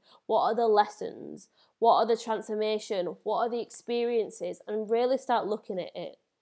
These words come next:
So yeah, just, <laughs> just have my little voice in your head when you are saying, "Are you in the gap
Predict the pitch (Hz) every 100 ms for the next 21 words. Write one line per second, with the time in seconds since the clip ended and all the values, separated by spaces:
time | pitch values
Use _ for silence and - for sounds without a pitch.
0 | _ _ _ - 240 240 202 175 202 -
1 | - 226 - _ - - _ _ _ _
2 | _ - 269 294 277 311 294 277 247 240
3 | 214 214 226 214 208 196 196 180 180 -
4 | 196 202 208 202 - 196 185 185 - _
5 | _ - 226 247 262 269 269 233 - 185
6 | 285